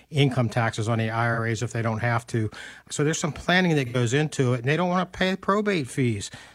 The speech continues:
So it takes a special planning process. So you're going through there, you're in your sixties, now you wanna retire. Now we can finish up some retirement planning. It's, it's a, it's a work in progress all the way through.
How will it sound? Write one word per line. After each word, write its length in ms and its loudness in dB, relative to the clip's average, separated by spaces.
So 360 0
it 160 -2
takes 260 -2
a 40 -10
special 380 -4
planning 540 0
process. 580 -2
So 280 2
you're 180 0
going 300 0
through 180 0
there, 220 2
you're 180 4
in 60 2
your 100 2
sixties, 640 -2
now 200 2
you 160 2
wanna 180 4
retire. 540 2
Now 180 4
we 140 2
can 340 0
finish 460 2
up 160 -2
some 180 2
retirement 500 4
planning. 360 2
It's, 220 -2
it's 180 -2
a, 60 -4
it's 160 -6
a 40 2
work 360 2
in 160 4
progress 640 2
all 320 2
the 80 2
way 160 0
through. 520 -4